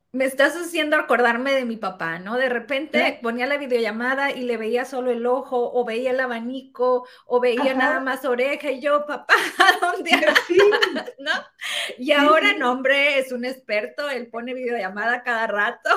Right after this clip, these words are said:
Speaker 1: <laughs>
Speaker 2: Exacto, porque se atrevió a pasar de ahí. Eh, eh, esa es la
Speaker 1: Claro.
Speaker 2: cosa, es-, ese es el momento. Cuando empezamos a sentir el, "Ay, no, la estoy regando", es cuando tenemos que insistir, porque es cuando vamos a,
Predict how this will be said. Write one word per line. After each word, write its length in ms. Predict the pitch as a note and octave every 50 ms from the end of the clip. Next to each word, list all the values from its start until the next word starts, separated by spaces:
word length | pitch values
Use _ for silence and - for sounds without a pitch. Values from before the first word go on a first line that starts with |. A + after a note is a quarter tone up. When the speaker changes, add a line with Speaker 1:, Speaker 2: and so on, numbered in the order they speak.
| D#4 A#3+ - _ _
Speaker 1:
<laughs> 800 | C#4+ C4 - - - - - C4+ - - - C4+ - - - - B3
Speaker 2:
Exacto, 600 | - - A#3 - - C#4 C#4 D4 D4+ - - D4+ C#4
porque 220 | B3+ A#3 G3+ A#3+
se 80 | A#3 B3+
atrevió 320 | A3 - A#3 A3+ A3 A#3 A#3+
a 60 | A#3+
pasar 500 | C#4+ C#4+ C#4+ C#4 - C4 B3+ B3+ C4 B3
de 80 | B3+ B3
ahí. 400 | B3 A#3+ A#3 A#3+ C#4 D#4 D#4+ - - _ _ _ _ _
Eh, 280 | G3 G#3+ G#3 - - -
eh, 160 | - A3+ A3 -
esa 200 | A3 G3+ - B3+
es 60 | A#3+
la 120 | B3+ B3 A#3
Speaker 1:
Claro. 40 |
Speaker 2:
cosa, 300 | A#3+ A#3 B3 B3 B3+ G3+ G3 F#3+
es-, 120 | - G#3+ - -
ese 200 | G#3+ A3+ G#3+ C4
es 80 | B3 C4+
el 100 | B3+ A#3+
momento. 560 | A3+ G#3+ A3 A#3 B3+ C4+ B3+ - B3+ A#3+ A#3
Cuando 200 | A#3 A3+ G#3+ G#3
empezamos 380 | G#3 A3+ A#3+ C#4 C#4+ D#4+ F4
a 80 | F4 D4+
sentir 300 | C#4 C#4 B3+ B3+ C#4 C#4
el, 120 | C#4 C4
"Ay, 200 | C#4+ - F#4+ F#4+
no, 140 | F#4 F#4+ F4+
la 100 | - F#4+
estoy 200 | F#4 - E4 E4+
regando", 440 | E4+ E4+ D#4+ D4 D4 C#4+ C#4+ C#4 E4 G#4 - - -
es 160 | - G3 -
cuando 260 | _ B3+ C4+ A#3+ A#3+ A#3
tenemos 300 | G#3+ G#3+ G#3+ A#3 A#3 A#3
que 80 | A#3+ A#3
insistir, 500 | A#3 A3+ G#3+ G3 - _ C4 C#4 C#4 - _ _ _ _ _ _
porque 220 | - F#3+ F#3+ G3
es 80 | F#3+ F#3+
cuando 220 | A3+ A3+ A3+ G#3
vamos 320 | G#3 G#3 G#3+ A3+ A3 A3 - _ _ _ _ _ _
a, 120 | _ F3